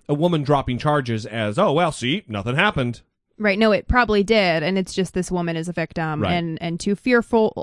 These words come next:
Speaker 2: or, you know, too not thinking clearly to do the right thing.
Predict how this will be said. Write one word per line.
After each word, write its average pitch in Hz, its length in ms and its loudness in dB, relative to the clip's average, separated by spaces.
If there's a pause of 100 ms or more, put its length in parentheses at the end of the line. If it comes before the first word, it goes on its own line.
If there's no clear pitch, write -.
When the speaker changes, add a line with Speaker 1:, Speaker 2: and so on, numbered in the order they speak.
Speaker 2:
or, 160 340 -2
you 165 140 -8
know, 160 140 -6
too 202 500 4 (400)
not 214 260 2
thinking 214 400 0
clearly 185 580 0
to - 140 -4
do 180 160 2
the 170 120 0
right 156 200 -2
thing. 190 360 -6